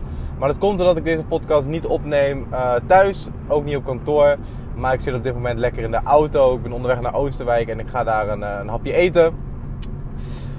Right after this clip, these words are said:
Maar ik dacht van, "Hé, ik heb wat, eh, toffe dingen te delen, ehm, ja, die gaande zijn in mijn leven." En waarvan ik denk van, "Hé, daar zal jij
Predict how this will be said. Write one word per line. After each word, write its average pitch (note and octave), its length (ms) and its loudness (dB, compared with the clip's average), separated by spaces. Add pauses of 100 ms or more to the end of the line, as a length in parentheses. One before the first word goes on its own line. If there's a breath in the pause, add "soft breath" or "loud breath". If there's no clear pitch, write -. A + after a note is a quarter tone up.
(420 loud breath)
Maar D#3+ 140 8
ik F3+ 80 6
dacht G#3 140 8
van, G#3 120 4
"Hé, G3 60 10
ik C#3 160 6
heb D3+ 140 4
wat, F3 220 4
eh, F3 100 8
toffe F#3+ 340 0
dingen D#3+ 260 0
te C3 160 -8
delen, D#3+ 680 4
ehm, C3 880 4
ja, C3+ 360 6
die A#2+ 140 -4
gaande D#3 380 4
zijn C#3 220 4
in C3+ 80 -2
mijn D#3 200 2
leven." C3 560 2
En C3 100 -6
waarvan C3 240 -2
ik B2 100 -4
denk A#2+ 180 -2
van, B2 120 -8
"Hé, A#2+ 160 -2
daar G#2 140 -2
zal A#2+ 160 -2
jij C3+ 380 4